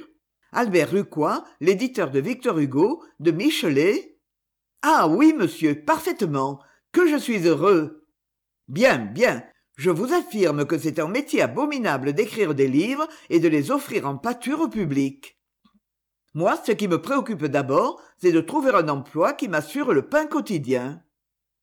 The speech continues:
Vous avez mille fois raison. » La modestie du jeune homme étonnait favorablement monsieur Rucois, qui n'avait guère vu, depuis quarante ans,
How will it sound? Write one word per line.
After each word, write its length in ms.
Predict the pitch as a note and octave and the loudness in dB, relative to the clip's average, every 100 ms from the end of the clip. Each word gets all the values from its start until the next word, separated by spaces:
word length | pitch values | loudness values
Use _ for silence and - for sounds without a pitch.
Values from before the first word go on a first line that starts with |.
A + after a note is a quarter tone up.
| _ _ | _ _
Vous 160 | E3+ F#3 | 0 0
avez 300 | D3+ A3 D#4+ | 2 2 2
mille 320 | F#3+ C#4+ D4+ | 0 0 -2
fois 260 | - C4+ | 0 0
raison. » 560 | - G3+ C#3 B2 B2 D3 _ _ _ _ _ _ _ _ _ _ | 2 0 -2 -4 -6 -14 _ _ _ _ _ _ _ _ _ _
La 100 | D#3+ | -4
modestie 480 | F3 C4 D4+ D4 C4+ | -2 -2 -2 -2 -2
du 160 | E3+ D3+ | 2 2
jeune 240 | D#3 C3 | 2 0
homme 220 | D#3+ C4 | -4 -4
étonnait 360 | B3 - E3+ C#3+ | -6 -4 -2 -2
favorablement 720 | C#3+ C#4 A#3 A#3 F3+ F3 G3+ | -2 -4 -2 -4 -2 -2 -2
monsieur 280 | D#3+ C3 C#3 | -4 -4 -4
Rucois, 580 | C3 D#3+ D#3 C3+ F#3+ D4+ - _ - | -2 -2 -2 -2 -2 -4 -12 _ -8
qui 100 | G3+ | -4
n'avait 240 | G3+ D#3 | -2 0
guère 240 | C#3 B3 | 0 0
vu, 380 | E3 B2 D3 C#4 | 0 -2 -4 -4
depuis 320 | B3 E3+ D3 | -2 -2 -2
quarante 440 | D3 C4 F#3+ D3+ D3+ | -2 -2 -2 -4 -4
ans, 240 | E3+ A#3+ | -4 -4